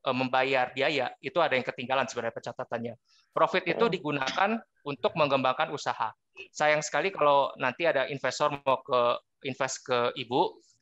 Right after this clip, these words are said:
Speaker 1: eh, mindsetnya sudah betul, tapi pengertiannya yang salah. Kalau Ibu mau menggunakan istilah itu, lebih tepatnya itu margin, jadi selisihnya.
Speaker 2: Hmm.
Speaker 1: Margin atau satu lagi kalau kita bicara konsep produktivitas itu adalah nilai tambah.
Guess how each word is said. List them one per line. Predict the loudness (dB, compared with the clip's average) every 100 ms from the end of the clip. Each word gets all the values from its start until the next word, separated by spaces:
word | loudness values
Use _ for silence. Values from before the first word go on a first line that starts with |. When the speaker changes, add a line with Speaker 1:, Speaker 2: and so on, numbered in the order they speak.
| _ -4
Speaker 1:
eh, | 0 2 2 2 0 -2 -10 _ -2
mindsetnya | 0 2 0 0
sudah | 2 2 0 -2
betul, | -4 -2 -2
tapi | -2 -4 -4
pengertiannya | -2 -2 -2 -2 -2 2 2
yang | 2
salah. | 0 -2 -6 _ -2
Kalau | 4 4
Ibu | 4 2 4
mau | 4
menggunakan | 2 0 0 0 0 0 -4
istilah | -8 -8 -2 0 2 0 -2 -8 _ _ _
itu, | -10 -4 -2
lebih | -2 -2
tepatnya | -4 -2 -2 0
itu | 0 2
margin, | 2 0 -4 -6 -6 -14 _
jadi | -2 -2
selisihnya. | -2 -6 -6 -4 -4 -2
Speaker 2:
Hmm. | -4 -6 -6
Speaker 1:
Margin | 0 0 0 -4 -4 -4 -4
atau | -2 0 4 4 4
satu | 2 -2 0 0
lagi | 0 0
kalau | -2
kita | -2 -6
bicara | -6 -2 -2
konsep | -2 -2 -4 -2
produktivitas | -2 -2 -10 -12 -6 -4 -4
itu | -2
adalah | -2 2 0 0
nilai | -2 -2
tambah. | -2 -2 -2